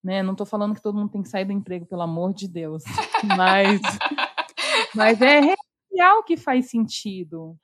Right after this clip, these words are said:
Às vezes a gente tem medo de parar pra pensar nisso, porque a gente não sabe qual vai ser o próximo passo. Mas quem disse que tem que tá tudo escrito? Por que a gente não pode fazer uma história nova todos os dias? Seja onde nós estivermos ou onde a gente quer estar.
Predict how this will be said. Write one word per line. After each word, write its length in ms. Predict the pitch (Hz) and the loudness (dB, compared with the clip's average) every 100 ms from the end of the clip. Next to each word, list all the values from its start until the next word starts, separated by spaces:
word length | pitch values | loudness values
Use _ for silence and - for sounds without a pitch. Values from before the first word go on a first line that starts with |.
| _ - | _ -8
Às 120 | 202 | -2
vezes 100 | 226 | 0
a 40 | |
gente 220 | 240 254 | 2 0
tem 140 | - 254 | 0 0
medo 340 | 226 233 220 | 2 0 -2
de 80 | 196 | -4
parar 300 | 202 190 180 | -4 -2 -4
pra 140 | 185 | -8
pensar 420 | 180 180 165 180 170 | -10 -12 -12 -14 -14
nisso, 260 | 170 160 | -14 -16
porque 220 | - - 202 | -20 -8 -6
a 40 | |
gente 200 | 190 202 | -4 -4
não 120 | 208 | -6
sabe 240 | 202 208 202 | -6 -6 -6
qual 160 | 190 | -6
vai 100 | 180 | -6
ser 140 | 180 180 | -8 -14
o 40 | |
próximo 440 | - 175 - 175 165 | -12 -14 -12 -16 -16
passo. 440 | 165 151 151 _ 165 - | -16 -18 -20 _ _ -8
Mas 220 | 226 233 | -8 -6
quem 180 | 349 339 | -8 -6
disse 240 | 277 254 | -6 -8
que 80 | 247 | -12
tem 200 | 247 220 | -8 -8
que 80 | - | -6
tá 120 | 196 | -8
tudo 200 | 208 196 | -6 -10
escrito? 600 | 180 - 196 180 - 165 - _ | -12 -12 -10 -10 -14 -20 -20 _
Por 120 | 220 | -4
que 100 | 269 | -2
a 60 | 277 | 0
gente 220 | 277 254 | 0 0
não 100 | 226 | 0
pode 260 | 226 214 | -2 -2
fazer 260 | - 196 202 | -4 -4 -2
uma 120 | 196 | -4
história 400 | 185 - 190 180 | -6 -4 -2 -2
nova 460 | 180 175 170 156 160 | -2 0 0 -2 -8
todos 340 | 190 175 170 | -8 -10 -10
os 140 | 170 165 | -10 -12
dias? 520 | 156 165 151 151 _ | -14 -14 -14 -16 _
Seja 260 | 226 254 269 | 0 2 4
onde 280 | 247 247 240 | 4 4 4
nós 340 | 220 220 196 | 4 4 2
estivermos 1080 | 202 - - 165 185 220 294 247 180 - _ _ - | -6 -10 -14 -6 -2 0 2 2 0 -8 _ _ -4
ou 140 | 196 | 0
onde 280 | 240 240 247 | 2 2 0
a 40 | |
gente 320 | 240 262 - _ | 0 -2 -4 _
quer 240 | 262 269 | 0 2
estar. 540 | 254 - - 165 156 | 0 -4 -10 -10 -10